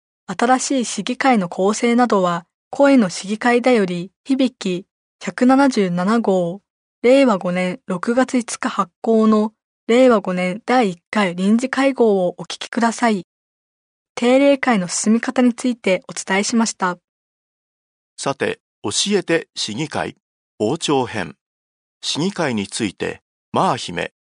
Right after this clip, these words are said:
Speaker 2: の疑問を、千人くんが答えます。
Speaker 1: 市議会を傍聴したいけど、手続きは面倒なの？
Speaker 2: 簡単だよ。市役所三階の議会事務局で、申込書に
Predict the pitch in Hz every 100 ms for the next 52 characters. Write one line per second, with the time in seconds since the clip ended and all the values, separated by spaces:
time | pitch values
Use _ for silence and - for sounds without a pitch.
0 | _ - 127 113 107 98 120 110 101 92
1 | _ _ _ - - - 185 139 95 -
2 | 90 82 - _ _ _ 117 135 - 90
3 | 95 90 82 - - - _ _ _ _
4 | _ _ _ _ _ _ - - 220 254
5 | 262 285 240 180 185 202 214 247 233 -
6 | 262 254 208 185 175 190 _ - 202 269
7 | 269 262 214 185 175 - 190 220 240 269
8 | 208 170 180 - _ _ _ _ _ _
9 | - 92 120 - 160 151 131 113 113 _
10 | _ _ - - 151 196 - 110 110 135
11 | 131 120 107 101 - 107 - 175 160 147
12 | 160 - - - 87 - _ _ _ 98
13 | 135 170 - 180 165 160 127 90